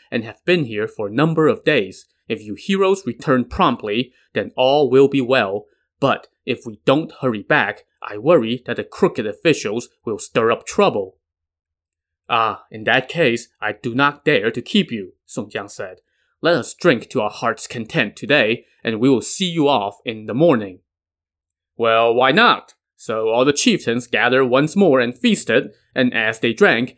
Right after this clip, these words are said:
they all once again expressed their gratitude to Marshal Su, and he in turn buttered them up with more kind words. Gotta keep stroking those egos, you know?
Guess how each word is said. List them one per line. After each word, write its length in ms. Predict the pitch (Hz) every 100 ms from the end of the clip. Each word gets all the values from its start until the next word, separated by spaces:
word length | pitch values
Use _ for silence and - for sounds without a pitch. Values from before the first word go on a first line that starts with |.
| _
they 80 | -
all 280 | 135 214 196
once 240 | 160 175
again 340 | 147 175 139 107
expressed 540 | 117 - - 160 107
their 140 | - 110
gratitude 600 | 156 143 113 - 110 120
to 100 | 113
Marshal 360 | 110 117 117 98
Su, 460 | - 170 120 120 _ _
and 120 | 113
he 300 | 113 160 196
in 120 | 170 160
turn 400 | 196 135 120 - _
buttered 260 | 120 113 113
them 160 | 107
up 280 | 160 110 -
with 200 | 117 107
more 240 | 143 160 113
kind 360 | - 143 107
words. 420 | 127 175 107 - - _ _ _
Gotta 200 | - 247
keep 260 | - - 131
stroking 380 | - 139 120 117
those 180 | 107 -
egos, 420 | 131 117 101 98
you 60 | 104
know? 340 | 117 147 147